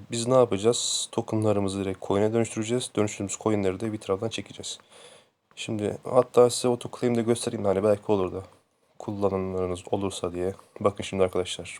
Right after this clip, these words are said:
bu auto faucet kısmı tamamen ücretli. Ee, yani içeriye belli bir miktarda coin yatırmanız gerekiyor siteye. Ondan sonra kullanabilirsiniz. Bakın burada faucet pay seçeneği var.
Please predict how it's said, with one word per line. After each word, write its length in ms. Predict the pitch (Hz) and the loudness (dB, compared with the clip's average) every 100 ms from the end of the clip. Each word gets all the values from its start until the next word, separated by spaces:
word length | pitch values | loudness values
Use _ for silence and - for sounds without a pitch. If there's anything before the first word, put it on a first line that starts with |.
| - | -6
bu 240 | 120 120 117 - - - - - | 2 2 2 -10 -20 -20 -20 -6
auto 220 | 120 - 113 | -4 0 2
faucet 360 | 113 107 101 | 2 0 -4
kısmı 240 | - - - | -10 -10 -6
tamamen 420 | - 101 92 90 | -2 0 2 -2
ücretli. 600 | - 92 95 92 101 101 104 _ - - _ _ _ - | -6 -4 -4 -4 0 0 -2 _ -18 -18 _ _ _ 0
Ee, 440 | 95 87 87 87 87 87 - | 2 2 -2 -6 -8 -8 2
yani 220 | 101 92 | 4 4
içeriye 460 | - - 107 107 104 | 2 0 2 2 2
belli 260 | 104 104 | 0 2
bir 100 | 101 | -2
miktarda 420 | 101 95 101 98 101 | -4 2 2 2 0
coin 240 | - 104 | 0 0
yatırmanız 500 | 101 95 104 98 95 | 0 -2 0 0 0
gerekiyor 320 | 95 95 - 98 | -2 -4 -6 -8
siteye. 340 | - 95 101 | -4 -2 0
Ondan 360 | - 95 98 95 | 0 0 0 0
sonra 300 | 92 90 87 | 0 0 -2
kullanabilirsiniz. 1000 | 95 92 85 87 101 - 101 101 - - - - - - | -2 -2 -2 -6 -6 -4 -4 -6 -8 -12 -20 -20 -18 -8
Bakın 260 | 101 107 92 | -4 -2 -2
burada 160 | 95 | -4
faucet 320 | - 104 - | 0 0 0
pay 100 | - | -6
seçeneği 460 | 98 101 - 104 101 | -4 -4 -2 -2 0
var. 300 | 98 101 | -2 -4